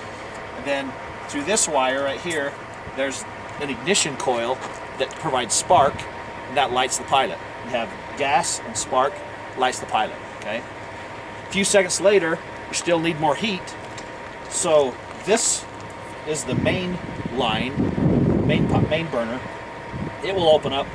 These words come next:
and let gas into the main, and it's right next to the pilot, and the pilot then lights the main burner. Okay? And it will burn until, it will burn on high fire until this temperature,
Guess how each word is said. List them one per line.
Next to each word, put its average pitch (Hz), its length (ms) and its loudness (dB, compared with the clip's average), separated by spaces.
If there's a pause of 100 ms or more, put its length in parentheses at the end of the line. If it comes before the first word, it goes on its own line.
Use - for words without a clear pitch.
(240)
and 139 120 4
let - 160 4
gas 156 300 4
into 147 160 4
the - 100 2
main, 139 320 4
and 131 100 2
it's 143 160 0
right 139 200 0
next 147 200 0
to 123 100 -6
the 113 60 -2
pilot, 151 400 4 (440)
and - 140 -2
the - 60 0
pilot 165 420 4 (320)
then 139 180 4
lights 131 300 2
the 117 80 -6
main 123 260 -2
burner. 110 240 -2
Okay? - 560 -12 (580)
And 160 120 -2
it 165 80 -2
will 170 120 4
burn 165 460 4 (460)
until, 147 640 4 (600)
it 165 40 -2
will 160 120 4
burn 160 260 4
on 139 180 2
high - 440 2
fire 123 440 4 (600)
until 131 340 0
this 170 200 0
temperature, - 560 0